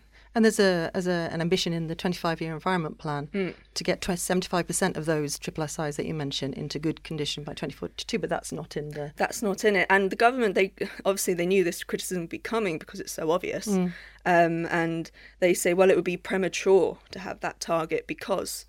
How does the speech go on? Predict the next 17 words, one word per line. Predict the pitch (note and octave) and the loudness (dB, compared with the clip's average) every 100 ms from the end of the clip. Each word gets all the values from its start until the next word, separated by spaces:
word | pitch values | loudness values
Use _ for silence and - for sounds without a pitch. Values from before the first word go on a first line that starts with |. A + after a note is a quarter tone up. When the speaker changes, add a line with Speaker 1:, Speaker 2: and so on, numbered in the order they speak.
| - - _ _ _ _ - | -20 -20 _ _ _ _ -8
Speaker 2:
then, | E3+ E3 - G3 | -6 -6 -12 -8
because | D#3+ - G3 F#3 | -6 6 6 6
of | D#3+ | 0
the | E3 | -2
green | E3+ E3+ D#3+ | 0 -2 -2
paper, | - F3+ F3+ D3 F3+ | -2 -4 -2 -6 -4
which | E3+ - | -6 -6
we're | - | -8
going | E3 D#3 | -8 -8
to | - | -10
talk | - - - | -12 -12 -10
about. | D3+ D3+ - - - - - _ | -8 -8 -10 -20 -20 -20 -20 _
Speaker 1:
Oh, | E4 F#4 | 2 8
Speaker 2:
Um, | |
Speaker 1:
nice | A3+ B3+ - | 10 8 6
segue. | B3 A3 E3+ - | 4 6 2 2
Okay. | D4 A#3+ E3 | 0 2 2